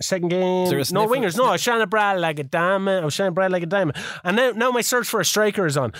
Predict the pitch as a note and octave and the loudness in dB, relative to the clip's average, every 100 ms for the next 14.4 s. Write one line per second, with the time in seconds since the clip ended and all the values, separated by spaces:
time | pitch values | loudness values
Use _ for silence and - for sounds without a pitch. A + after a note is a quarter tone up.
0 | - - F3+ F3+ A3 G#3+ G#3+ F#3+ D#3 D3+ | -12 -4 -2 0 0 0 0 -2 -2 -2
1 | G3+ F3 F3+ G3 D#3+ D3 - - C#3+ C#3+ | 0 2 0 0 0 -2 -4 -4 -2 0
2 | D#3+ D3+ D3+ D#3+ - D3 D#3 D3 A2 - | 0 0 0 -2 -2 -2 0 0 -2 -2
3 | B2 G#2+ C#3+ C3 D3 - - - - - | -2 -2 -2 0 0 0 -2 -6 -10 -6
4 | E4+ - E4+ D4+ - F4+ - - - - | -6 -6 -6 -8 -8 -10 -10 -14 -18 -18
5 | _ - D#3+ E3+ F3 E3+ F3+ G#3 F3 F#3+ | _ -2 0 0 0 0 0 2 2 0
6 | G#3 G#3 G3+ F3+ F3+ F3 G3 E3+ C#3+ F3+ | 0 0 0 0 0 0 -2 0 0 0
7 | F3 F3 F#3+ E3 D#3 B2+ - - E3+ E3 | -2 -2 -2 0 -2 -4 -12 -4 0 0
8 | C#3 - _ _ - - G3 G3 D3 A#2 | -2 -8 _ _ -4 -2 0 0 0 -2
9 | G2 - _ _ _ - C#3+ - D#3+ D#3 | -6 -12 _ _ _ -8 -4 -2 -2 -2
10 | D3+ D#3+ D3+ B2 B2 B2+ C3 B2+ G#3+ D#4 | 0 0 0 0 0 0 -2 -2 -2 0
11 | D4+ G#2 F2+ - _ _ _ _ A2 G#2+ | 0 -2 -6 -10 _ _ _ _ -4 -2
12 | C3+ D3+ D#3+ D#3+ D3 D3 D3 C#3+ C3+ C3+ | -2 0 0 0 0 0 -2 -2 0 0
13 | B2 C3 B2+ B2 A#2 A#2+ - - A#2+ B2 | -2 -2 0 2 0 0 -2 -2 -2 -2
14 | - E3+ - | -2 -4 -4